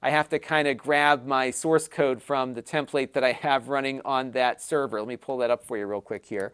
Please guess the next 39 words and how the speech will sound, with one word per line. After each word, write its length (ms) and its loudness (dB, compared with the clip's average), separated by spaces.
Uh, 160 2
so 200 -4
we'll 100 0
go 140 2
ahead 240 2
and 100 -4
just 280 -2
select 520 0
the 380 -6
text 540 -2
and 260 -8
just 260 -6
paste 340 -6
it 160 -4
in. 480 -6
So 140 -12
you 40 -6
can 100 -10
see 160 2
I 60 4
can 120 -6
just 160 -6
go 120 2
to 80 -2
raw 320 2
text 440 -2
here, 400 -4
and 180 -12
then 240 -2
I 120 -4
just 260 -4
switch 300 -2
back 240 4
over 200 -2
to 120 -10
the 100 -8
WYSIWYG 640 -6
editor 480 -4
and 340 -10